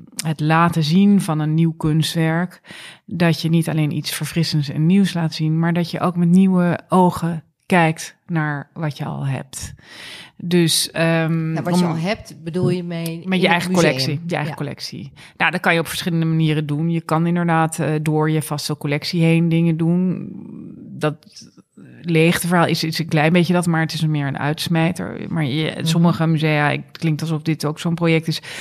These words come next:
Speaker 1: waar je tussen-, tussendoor hangt. Dat kan heel goed werken. Het kan ook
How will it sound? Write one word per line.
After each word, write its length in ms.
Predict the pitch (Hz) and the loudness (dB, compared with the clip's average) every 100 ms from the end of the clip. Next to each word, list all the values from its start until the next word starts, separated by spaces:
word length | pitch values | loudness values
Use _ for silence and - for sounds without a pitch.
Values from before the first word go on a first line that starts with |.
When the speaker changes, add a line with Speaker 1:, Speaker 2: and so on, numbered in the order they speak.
| - - | -8 0
Speaker 1:
waar 120 | 175 | 0
je 80 | 151 | 0
tussen-, 320 | - 160 147 | -2 -4 -2
tussendoor 600 | 156 - 151 147 151 165 | -4 -4 -2 0 2 4
hangt. 360 | 170 185 208 - - - - - - | 4 2 0 -6 -20 -20 -20 -8 0
Dat 180 | 226 | 0
kan 140 | - 208 | 4 4
heel 140 | 202 | 4
goed 180 | 196 170 | 4 0
werken. 400 | 165 160 180 - - - | 2 2 2 -6 -10 -12
Het 180 | - | -4
kan 180 | - 311 | 2 4
ook 140 | 196 | 4